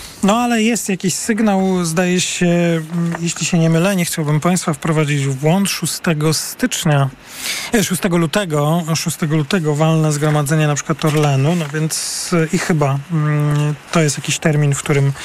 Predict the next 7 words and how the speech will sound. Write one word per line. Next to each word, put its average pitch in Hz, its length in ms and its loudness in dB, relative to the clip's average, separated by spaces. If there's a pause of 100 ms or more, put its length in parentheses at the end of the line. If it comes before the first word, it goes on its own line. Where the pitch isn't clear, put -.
(640)
mm, 151 320 0
mogą 151 260 2
się 151 180 0
okazać 143 440 0
zmiany, 139 440 2
mm, 143 960 -4
personalne. 147 640 2